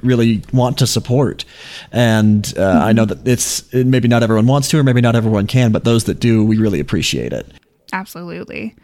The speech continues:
Speaker 2: We really, really do. And so check that out. Uh, and then I think th-,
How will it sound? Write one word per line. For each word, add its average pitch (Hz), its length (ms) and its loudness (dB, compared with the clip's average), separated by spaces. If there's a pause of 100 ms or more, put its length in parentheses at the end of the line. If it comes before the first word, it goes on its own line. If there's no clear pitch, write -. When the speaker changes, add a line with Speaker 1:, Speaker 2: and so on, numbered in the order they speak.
(380)
Speaker 2:
We 214 80 -12
really, 196 260 -10
really 180 220 -16
do. 208 300 -14 (720)
And 247 240 4
so 233 580 -2 (360)
check 320 240 -4
that 302 100 0
out. 233 340 -2 (180)
Uh, 233 440 -2
and 233 180 4
then 226 120 -2
I 233 80 -2
think 247 340 -2
th-, - 120 -18